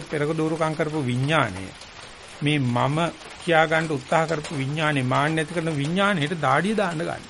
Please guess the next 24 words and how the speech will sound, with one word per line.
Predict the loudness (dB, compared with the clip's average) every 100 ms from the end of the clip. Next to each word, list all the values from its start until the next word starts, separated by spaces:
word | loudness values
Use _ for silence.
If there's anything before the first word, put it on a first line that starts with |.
| -18 -20 -18 -18 -18 -10
අපි | -4 -2
සාලවන්න | 0 2 4 4 4 2
පටන් | -2 -4 -6
අරගන්නවා. | -10 -14 -16 -18 -18 -16 -16 -4
ඔළුව | 2 4 4
කරකවන්න | 4 4 4 4 4
පටන් | 2 0 -2 -4
අරගන්නවා. | -10 -10 -12 -2
තෝන්තු | 2 4 2 2
වෙන්න | 2 2
පටන් | 2 2 2
අර | 2 -2
ගන්නවා. | -6 -10 -12 -14 -14 -16 -18 -12
රෑ | 2 4 4
නිින්ද | 2 4
යන්නේ | 4 4
නැති | 2 2
වෙන්න | 2 2
පටන් | 0 -2 -4
අරගන්නවා. | -4 -4
ඉතින් | -4 -2 0
මේ | 0
හොඳ | 0 -2 0
ලකුණු | 2 2 0 -2